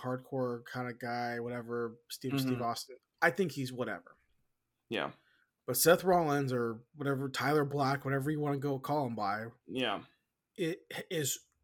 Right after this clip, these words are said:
Speaker 1: infinitely more athletic than both those dudes.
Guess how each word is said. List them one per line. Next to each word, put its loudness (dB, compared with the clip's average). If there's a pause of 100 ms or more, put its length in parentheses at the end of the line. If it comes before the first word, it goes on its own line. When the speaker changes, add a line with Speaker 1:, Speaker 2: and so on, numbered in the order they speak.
Speaker 1:
infinitely 4
more 4
athletic 0
than -2
both -2
those 0
dudes. -6